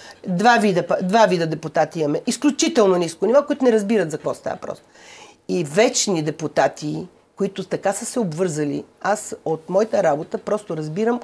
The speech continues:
кой къде се е обвързал и къде лобира. И как лобира. И не можеш да пробиеш.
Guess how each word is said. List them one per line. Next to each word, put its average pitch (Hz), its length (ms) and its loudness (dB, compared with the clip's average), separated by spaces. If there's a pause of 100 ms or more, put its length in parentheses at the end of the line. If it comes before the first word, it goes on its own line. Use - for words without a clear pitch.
кой 247 220 2
къде 180 340 0
се 190 120 -6
е 160 40 -2
обвързал 214 480 0 (200)
и 220 60 -8
къде 190 220 -2
лобира. 170 420 -2 (580)
И 185 80 -4
как - 280 0
лобира. 165 380 -2 (440)
И 202 100 2
не 180 120 2
можеш 269 320 4
да 214 120 0
пробиеш. 170 960 2